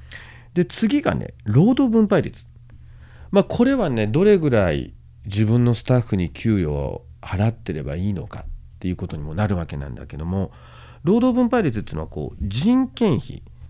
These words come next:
この場合の人件費には、賞与は含めるんですが、社会保障費は含めません。この人件費を粗利で割るんですね。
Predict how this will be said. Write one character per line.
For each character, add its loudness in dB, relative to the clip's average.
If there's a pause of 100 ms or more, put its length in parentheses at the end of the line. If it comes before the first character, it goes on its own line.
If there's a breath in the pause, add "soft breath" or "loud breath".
こ 2
の 6
場 4
合 6
の 4
人 0
件 0
費 -4
に 0
は、 0 (140 loud breath)
賞 0
与 2
は 4
含 -2
め 4
る 0
ん 0
で -2
す -8
が、 0
社 -4
会 0
保 0
障 -2
費 -2
は 0
含 -2
め 2
ま -2
せ -12
ん。 -12 (680 soft breath)
こ 2
の 4
人 -2
件 0
費 -2
を 0
粗 -2
利 -4
で -2
割 -2
る 0
ん -4
で -12
す -18
ね。 -8